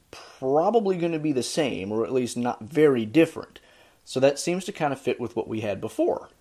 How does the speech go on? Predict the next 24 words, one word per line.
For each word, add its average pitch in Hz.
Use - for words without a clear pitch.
Tolkien 185
is 135
also 147
very 117
careful 143
here 107
to 104
define 131
what 120
he 120
means 117
by 104
a 98
free 123
will 107
choice, -
and 113
he 113
doesn't 147
mean 127
something 113
as 110
simple 113
as, 104